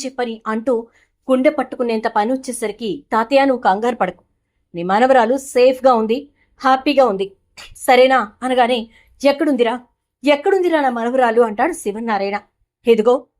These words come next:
ఇక్కడే ఉంది" అంటూ దీపని చూపిస్తాడు. షాక్ అయిపోతాడు శివనారాయణ. సుమిత్ర, దశరథ్ కూడా షాక్ అయిపోతారు. "కార్తీక్ ఏం మాట్లాడుతున్నావురా?" అంటే, "నిజం మావయ్య,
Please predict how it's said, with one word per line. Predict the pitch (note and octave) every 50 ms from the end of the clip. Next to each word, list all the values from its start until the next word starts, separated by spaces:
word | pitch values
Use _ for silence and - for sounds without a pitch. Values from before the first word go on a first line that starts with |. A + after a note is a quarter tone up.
| _ _ -
ఇక్కడే | A3+ G#3+ A3 - C4+ C4 B3
ఉంది" | A3+ G#3+ G3+ G3+ G3+ _ _ _ _ _ _ _ _ -
అంటూ | B3+ B3+ B3 C#4 C#4 C#4+
దీపని | A3 F#3 G3+ A3 A3+ A#3+ B3+ A#3+ A#3 A3
చూపిస్తాడు. | G#3 - G#3+ - - - G3+ F#3+ F#3+ - _ _ _ _ _ _
షాక్ | - - - E4 D#4+ D#4 E4+ -
అయిపోతాడు | E4+ D#4 D#4 B3 A#3+ A#3+ A3+ G#3+ G#3 A3 A3 B3+
శివనారాయణ. | B3+ - A#3+ G3+ G#3+ A3 A#3 G#3+ G3 G3 G3 G3 F#3 F#3 _ _ _ _ _ _ _
సుమిత్ర, | - - D#4 C#4+ D4+ F4 E4 F#4+ F#4+ F4+
దశరథ్ | D4 A#3+ B3 A#3+ B3 C#4+ C#4+ C#4+
కూడా | - A#3+ A3 A3+
షాక్ | A3+ - - G3+ G3 F#3+ -
అయిపోతారు. | A3+ - - G3+ - G#3 G3+ G3 - _ _ _ _ _ _ -
"కార్తీక్ | A3+ - F#3+ - D4+ D4+ - A#3
ఏం | A3 B3 C#4
మాట్లాడుతున్నావురా?" | D#4 D#4 D4+ D4 C#4 C4 C4+ B3 A3+ A3 G#3+ G#3+
అంటే, | G#3 F#3+ F#3 - A3 G3+ D3+ - _ _ _ _ _ _ -
"నిజం | G#3 A3+ A3+ F#3 C4+ C#4+ C4+
మావయ్య, | B3+ G#3+ G3+ G3 F#3+ F#3+ F#3+